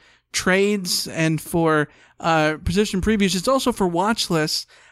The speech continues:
Uh, Jay Tufele makes the Bednarik Award. J T Daniels makes the Maxwell Award. There's gonna be so many more, uh, later on going forward in the next couple of weeks.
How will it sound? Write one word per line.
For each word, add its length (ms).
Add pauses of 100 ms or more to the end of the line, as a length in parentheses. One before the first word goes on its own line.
(100)
Uh, 240
Jay 280
Tufele 420
makes 220
the 120
Bednarik 600
Award. 500 (340)
J 180
T 180
Daniels 500
makes 220
the 80
Maxwell 500
Award. 440 (320)
There's 200
gonna 100
be 80
so 300
many 240
more, 400 (380)
uh, 380
later 360
on 240
going 300
forward 480
in 80
the 40
next 220
couple 260
of 140
weeks. 500